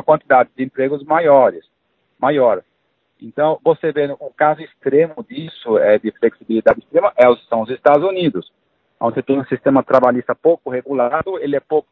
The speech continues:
oneroso, e a economia brasileira,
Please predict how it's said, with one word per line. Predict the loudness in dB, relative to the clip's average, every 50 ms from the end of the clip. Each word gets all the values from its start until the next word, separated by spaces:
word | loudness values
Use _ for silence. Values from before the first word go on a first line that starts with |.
| _ -10
oneroso, | -8 -4 -2 0 2 2 0 0 -4 -16 -16 _ _ _ _ _ _ _ _ _ 0
e | 2 2
a |
economia | 2 2 -2 -4 -4 -6 -10 -12 -8 -4 -4 -2 0
brasileira, | 0 0 0 0 -2 -2 -2